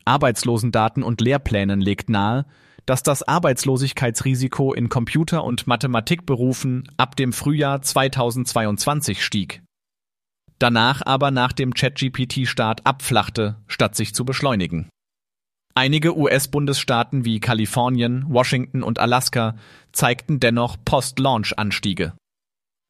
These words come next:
Hochschulabsolventen mit auf K-I-exponierte Fähigkeiten ausgerichteten Studiengängen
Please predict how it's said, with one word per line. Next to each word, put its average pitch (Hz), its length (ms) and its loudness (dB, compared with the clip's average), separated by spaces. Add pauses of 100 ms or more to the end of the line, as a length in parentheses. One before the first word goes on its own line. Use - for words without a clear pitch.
(120)
Hochschulabsolventen 135 1040 2
mit 131 220 0
auf 113 180 2
K-I-exponierte 127 880 -2
Fähigkeiten 120 800 -2
ausgerichteten 123 720 -2
Studiengängen 123 800 0